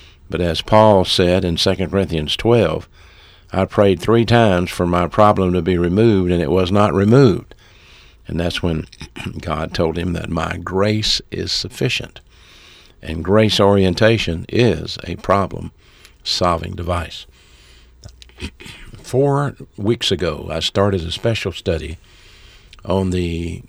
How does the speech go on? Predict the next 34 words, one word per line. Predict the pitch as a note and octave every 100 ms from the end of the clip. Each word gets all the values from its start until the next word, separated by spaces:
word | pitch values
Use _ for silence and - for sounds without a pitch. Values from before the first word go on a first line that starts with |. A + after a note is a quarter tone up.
| -
uh, | F2+ E2+
uniqueness | F2 G2 A2+ C3+ A2+ A2+ -
of | - F#2
the | F2+
Christian | - G2 - D#2+
life. | D#2+ D2 - - _ _ _ - _ _ _ -
And, | D#2+ E2+ F2+
uh, | E2+ E2 E2+ -
since | - A2 G#2
that | A2 F#2+
time, | G#2+ G#2 A2
I've | F2 D#2+ D#2
been | F2
to | E2
Texas | - G#2 - G#2+ F2+
and | D2+
spoke | - F#2 F2
in | E2+
Texas, | E2 G2+ - A2 F#2+ - _ - - - - _ -
presented | E2 D#2 G#2+ F#2+
this | F#2+ F2+
study, | - G2 F#2 G2+ G2
added | F#2 F#2 F2
some | - F2
notes. | F#2 F#2 -
So | D2+ F2
I'm | F#2+
gonna | G2+ C#3
review | G#2 G#2 F2 F2+ G2 D#2
a | D2
little | D2+ D2+
bit | C#2+ E2 -
for | E2
this | F2 G2+ -